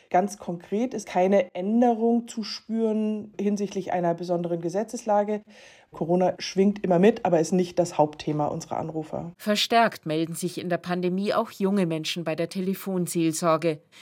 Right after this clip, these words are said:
Speaker 2: Sie rufen weniger an, sie chatten lieber. Die Ratsuchenden bleiben grundsätzlich anonym, ebenso ihre Gesprächspartner. Deshalb heißt die Beraterin Heide Volk auch in Wirklichkeit anders.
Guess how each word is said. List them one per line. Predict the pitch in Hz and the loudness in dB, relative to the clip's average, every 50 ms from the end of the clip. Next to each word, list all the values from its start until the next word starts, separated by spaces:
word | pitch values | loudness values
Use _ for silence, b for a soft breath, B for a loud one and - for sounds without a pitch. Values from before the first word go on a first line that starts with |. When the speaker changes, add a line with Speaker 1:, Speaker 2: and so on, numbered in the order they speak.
| B B | B B
Speaker 2:
Sie | B - - 202 | B -6 -4 -4
rufen | 180 165 190 190 - - 202 180 175 156 | -2 -2 -2 -2 -2 -2 -2 -2 0 0
weniger | 165 165 165 170 160 175 160 - | 0 0 0 0 2 2 2 2
an, | - 170 180 180 180 b b | 2 0 -2 -2 -4 b b
sie | - - 240 233 - | -8 -6 -6 -6 -4
chatten | - - 196 156 - - 143 | -2 -2 -2 -2 -4 -8 -10
lieber. | 135 139 139 135 - 135 127 - _ b b b b b b b - | -10 -10 -10 -8 -8 -10 -10 -12 _ b b b b b b b -6
Die | 180 170 | -4 -2
Ratsuchenden | 165 170 170 170 190 - - - - 220 208 - - 214 208 196 196 196 185 | 2 4 4 4 4 0 -4 -6 -6 -6 -6 -6 -6 -4 -4 -2 -2 -2 -2
bleiben | 175 180 165 165 165 175 175 | -2 -2 -2 -2 -2 -4 -6
grundsätzlich | 175 - 165 170 185 196 185 - 202 185 - - - 196 180 190 | -8 -4 -2 -2 -2 -2 -2 -4 -6 -6 -6 -6 -8 -6 -4 -4
anonym, | - 185 190 190 190 196 214 220 208 202 196 b b b b _ | -2 -2 0 0 0 2 2 2 2 0 -2 b b b b _
ebenso | - 202 208 202 202 180 - 202 | -4 -2 -2 -2 -2 -2 -2 -4
ihre | - - 180 175 180 180 | -2 -4 -4 -4 -4 -4
Gesprächspartner. | 180 226 220 - - 170 160 156 151 - - - 160 143 143 - _ 147 123 - - b b b b b b b b b | -4 -6 -6 -6 -6 -6 -6 -6 -6 -10 -14 -12 -12 -12 -12 -12 _ -12 -12 -12 -14 b b b b b b b b b
Deshalb | - 175 175 - 240 240 240 240 - | -2 -2 0 2 0 0 -2 -2 -6
heißt | 180 165 165 - - | -8 -8 -8 -8 -10
die | 170 | -10
Beraterin | 175 165 156 151 147 160 180 - 208 185 185 185 185 180 170 | -10 -10 -6 -2 -2 -2 -2 -2 -4 -4 -2 -4 -4 -4 -4
Heide | 165 165 165 165 | -4 -4 -4 -6
Volk | 156 - - 175 185 196 190 - - | -8 -4 -2 -2 -2 -2 -4 -6 -6
auch | 170 165 | -6 -6
in | 185 180 175 | -6 -4 -2
Wirklichkeit | 175 170 165 - 196 185 - - 220 220 214 - - 165 | -2 -2 -2 -4 -8 -10 -8 -2 -2 -2 -2 -2 -4 -4
anders. | 165 156 139 139 135 - - - | -4 -4 -4 -6 -8 -10 -12 -14